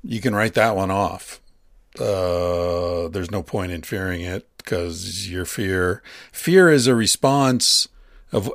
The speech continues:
an avoidance response, right? We're afraid of predators as a way to be vigilant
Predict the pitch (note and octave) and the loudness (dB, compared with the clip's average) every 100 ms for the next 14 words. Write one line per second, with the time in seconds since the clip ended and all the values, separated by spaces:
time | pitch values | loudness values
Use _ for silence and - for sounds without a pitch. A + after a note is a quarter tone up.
0 | - A2+ F#2+ B2 F#3+ G#2 E2 - - - | -2 -2 2 6 6 6 2 -2 -4 -4
1 | F2+ F#2 - - F#2 A#2 A3+ A3+ B2 G#2+ | -8 -8 -6 -2 -2 -2 -4 -6 -2 0
2 | G#2+ - A2 G#2 G#2+ G#2 G2+ F#2 B2 - | 0 2 2 2 2 2 2 0 -8 -18
3 | - - - - _ _ - C3+ C#3 C3+ | -20 -20 -20 -20 _ _ 0 4 6 6
4 | G#2+ G#2 A2 G#2 - A#2+ A2 G#2 G2+ G#2+ | 6 4 4 2 -2 -2 0 0 0 2
5 | G#2+ G2+ - G#2 G2 G#2+ G#2 G2 A#2 A#2 | 0 -2 -4 -4 -4 -2 -4 -2 0 2
6 | A#2+ A2 A2+ A2+ | 2 2 -2 -2